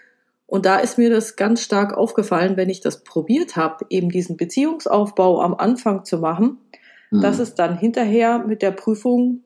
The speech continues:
Speaker 1: leichter ging. Oder ich vielleicht, sagen wir
Speaker 2: Stimmt.
Speaker 1: mal,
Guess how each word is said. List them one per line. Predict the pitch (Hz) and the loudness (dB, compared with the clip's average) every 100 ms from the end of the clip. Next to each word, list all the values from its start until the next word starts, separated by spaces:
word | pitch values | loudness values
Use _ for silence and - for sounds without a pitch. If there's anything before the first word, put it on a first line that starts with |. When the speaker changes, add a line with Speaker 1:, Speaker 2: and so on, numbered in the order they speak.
| - | -4
Speaker 1:
leichter | 170 185 202 190 | 0 0 0 -2
ging. | 165 156 | -2 -4
Oder | 185 196 - | 0 2 0
ich | |
vielleicht, | - 202 190 196 190 _ _ _ _ _ _ | -2 -2 0 0 -4 _ _ _ _ _ _
sagen | _ 190 | _ -2
wir | 208 | 0
Speaker 2:
Stimmt. | 127 | 0
Speaker 1:
mal, | 190 196 208 208 | 2 2 0 -2